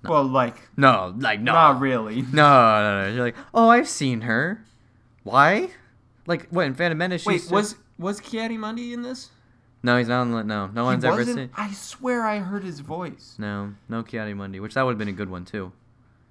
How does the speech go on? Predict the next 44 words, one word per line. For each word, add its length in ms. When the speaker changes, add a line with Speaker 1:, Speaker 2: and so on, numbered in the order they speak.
Speaker 1:
And 100
he 80
says 320
things. 460
Speaker 2:
He 160
does. 580
Speaker 1:
He 100
says 280
Speaker 2:
He's 80
an 40
actual 300
character. 420
Speaker 1:
What 160
about 160
the 80
droid 220
attack 240
on 80
the 80
Wookiees? 580
Speaker 2:
<laughs> 60
Speaker 1:
<laughs> 680
What 140
a-, 60
what 200
about 240
it, 140
though? 180
Speaker 2:
<laughs> 80
What 260
about 200
the 80
droid 280
attack 220
on 80
the 80
Wookiees? 1200
Speaker 1:
Um, 320
Speaker 2:
Uh, 220
Speaker 1:
yeah, 280
jeez, 380
okay. 280
Speaker 2:
good 180
stuff. 220